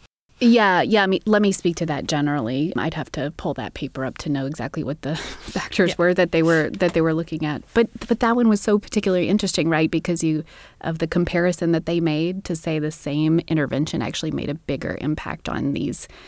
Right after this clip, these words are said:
Speaker 1: you know, whether it was cardiovascular indic-, you know, markers or whatever, it was bigger there. So generally, though, the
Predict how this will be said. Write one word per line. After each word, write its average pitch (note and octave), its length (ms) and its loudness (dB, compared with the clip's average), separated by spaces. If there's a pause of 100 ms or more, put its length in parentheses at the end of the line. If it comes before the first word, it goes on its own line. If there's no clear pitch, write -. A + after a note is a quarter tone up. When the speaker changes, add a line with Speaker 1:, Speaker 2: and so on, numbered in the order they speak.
(460)
Speaker 1:
you - 120 -6
know, C3+ 80 -4
whether E3 280 2
it - 80 -2
was D3+ 140 -2
cardiovascular C3+ 1000 -2
indic-, - 380 -4
you E3 160 2
know, B2 340 -2
markers - 600 -4
or A2 80 -2
whatever, - 360 -6
it - 80 -18
was E3+ 140 -12
bigger - 280 -10
there. - 280 -12
So B3+ 160 4
generally, G3+ 600 4
though, C3 340 -2 (100)
the D3+ 320 0